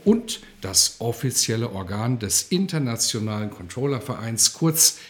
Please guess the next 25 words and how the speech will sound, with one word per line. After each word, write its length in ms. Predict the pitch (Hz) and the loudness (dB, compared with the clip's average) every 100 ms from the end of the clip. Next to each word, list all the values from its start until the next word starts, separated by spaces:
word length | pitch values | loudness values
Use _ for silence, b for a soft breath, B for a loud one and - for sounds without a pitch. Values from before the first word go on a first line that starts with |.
| B | B
I 240 | 139 139 147 | 2 2 2
C 360 | - - 113 110 | 2 4 2 -2
V. 420 | - 127 90 - B B B B B B | 0 0 0 -6 B B B B B B
In 240 | 156 202 196 | 6 6 6
ihrer 240 | 156 151 | 4 2
Kolumne 640 | 151 139 160 180 110 90 90 - | 2 4 4 4 0 -2 -8 -8
im 220 | - 113 | -4 -4
Controller 480 | 104 107 101 143 156 | -4 -6 -2 0 0
Magazin 580 | 110 98 95 - 110 101 | -2 -4 -2 -2 -2 -2
mit 200 | 107 113 | -4 -4
dem 120 | 101 | -8
Titel 420 | - 160 156 147 143 B - | -2 0 2 0 -2 B -8
Controlling 680 | 113 101 151 151 160 151 156 | -6 -2 0 2 2 0 -2
rockt 580 | 107 113 123 - - - B B B B | -4 -4 -2 -4 -4 -6 B B B B
beschäftigt 540 | - 151 170 - 151 - | 0 2 2 0 0 2
sich 360 | 143 127 - b b | 2 0 -6 b b
Professor 560 | - 104 185 - 170 160 | -8 -2 2 4 2 -4
Jekyll 520 | 120 120 135 135 98 92 | -2 2 2 0 -6 -4
in 180 | 110 | -6
Heft 360 | 98 127 - - | -4 -4 -6 -2
Nummer 280 | 131 127 127 | 0 0 -4
sechs 580 | 131 120 202 - - - | -2 0 0 4 4 4
zweitausendzwanzig 1200 | 131 127 123 120 104 104 120 135 156 - 139 - B B B - | 0 -2 -2 -4 -2 -2 0 0 2 2 0 -4 B B B -6
mit 380 | 110 110 - - _ | -2 -2 -4 -8 _
digitalen 1300 | 107 101 190 214 226 220 - 110 107 113 127 139 147 | -8 2 2 4 0 -2 -2 -2 0 2 2 0 -2